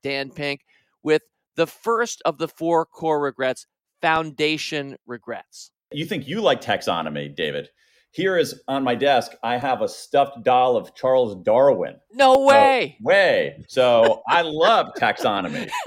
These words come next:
Speaker 2: And so, and, and I think what's interesting about these regrets is, if I can take one beat on this, is that when I did the qu-,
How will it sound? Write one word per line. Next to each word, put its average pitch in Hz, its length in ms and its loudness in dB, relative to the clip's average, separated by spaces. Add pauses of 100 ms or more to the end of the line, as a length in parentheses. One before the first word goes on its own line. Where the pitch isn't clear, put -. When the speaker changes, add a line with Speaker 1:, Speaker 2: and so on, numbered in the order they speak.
(520)
Speaker 2:
And 135 260 2
so, 127 640 2
and, 143 220 0
and 139 140 4
I 135 60 4
think 175 180 -4
what's 139 200 -2
interesting 185 420 -4
about 127 280 2
these 117 200 -6
regrets 107 920 0 (100)
is, 117 400 0
if 101 100 -8
I 117 60 4
can 120 140 -4
take 120 200 -4
one 120 340 -4
beat 233 220 -6
on 98 200 -4
this, 82 340 -6
is 113 240 -6
that 113 280 0 (720)
when 143 240 0
I 139 320 0
did 139 280 -4
the 151 80 -2
qu-, - 120 -14